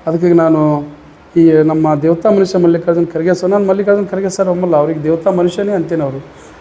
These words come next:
ಯಾಕಂದ್ರೆ ಅಷ್ಟು ಕೆಲಸಗಳನ್ನ ಇಲ್ಲಿ ಮಾಡಿದ್ದಾರೆ, ಅಷ್ಟು ಎಲ್ಲರಿಗೆ ಹಚ್ಕೊಂಡಿದ್ದಾರೆ, ಸಾಕಷ್ಟು ಒಂದು ಎಲ್ಲರ ನಾಯಕರವರು ಆಗಿದ್ದಾರೆ.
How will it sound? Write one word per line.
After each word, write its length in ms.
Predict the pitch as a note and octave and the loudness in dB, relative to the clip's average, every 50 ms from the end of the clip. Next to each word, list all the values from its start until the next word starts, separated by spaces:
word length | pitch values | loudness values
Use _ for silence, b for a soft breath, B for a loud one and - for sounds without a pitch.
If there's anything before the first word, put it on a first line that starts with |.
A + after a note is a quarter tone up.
| B - - | B -2 0
ಯಾಕಂದ್ರೆ 320 | F3+ F#3 F#3 G#3 G3+ F#3 | 0 2 2 2 2 2
ಅಷ್ಟು 260 | F3 F3+ - - G#3+ | 0 -2 -2 -4 -4
ಕೆಲಸಗಳನ್ನ 460 | - - G3 F#3+ F#3 G#3 G#3 G3+ G3 G3 | -2 0 -2 0 2 2 4 4 2 2
ಇಲ್ಲಿ 140 | G3+ G3 | 0 0
ಮಾಡಿದ್ದಾರೆ, 440 | F3 F3 E3+ F3+ E3+ F3+ F3+ F#3 F#3 | 2 2 2 2 2 2 2 2 2
ಅಷ್ಟು 260 | F#3 F3 F3 - - | 2 0 0 -2 -2
ಎಲ್ಲರಿಗೆ 420 | E3 D#3+ E3 F3 F3 F3+ F3 F#3 E3+ | -2 0 2 0 0 0 0 0 -2
ಹಚ್ಕೊಂಡಿದ್ದಾರೆ, 640 | D#3+ - - F3 E3+ E3+ D#3+ D3+ D#3+ D#3+ D#3+ D#3+ D#3 | -2 -2 -4 -2 -2 -2 0 -2 -2 -2 -2 -4 -4
ಸಾಕಷ್ಟು 880 | D#3+ - D#3 D#3 D#3 - F#3+ - - - - F3 F3 F3 E3+ E3+ - - B B B B B B B B - - - | -4 -4 -4 -4 -4 -6 -10 -10 -10 -6 -2 0 2 2 2 0 -2 -8 B B B B B B B B -14 -4 -2
ಒಂದು 180 | F3 F3 F3 | 2 2 4
ಎಲ್ಲರ 320 | E3 E3 E3 F#3 F#3+ F#3 F#3 F3 | 4 4 4 4 4 4 4 2
ನಾಯಕರವರು 720 | E3+ E3 D#3+ D#3 D#3 D#3+ F3+ F#3 E3+ F3 F3 E3+ E3 E3 | 2 0 -2 -4 -4 -2 -4 -4 -4 -4 -4 -2 -2 0
ಆಗಿದ್ದಾರೆ. 500 | D#3 C#3+ D3 D3+ D3+ C#3+ D#3 D3 D3 D#3+ | -2 -2 -4 -6 -6 -6 -4 -4 -4 -4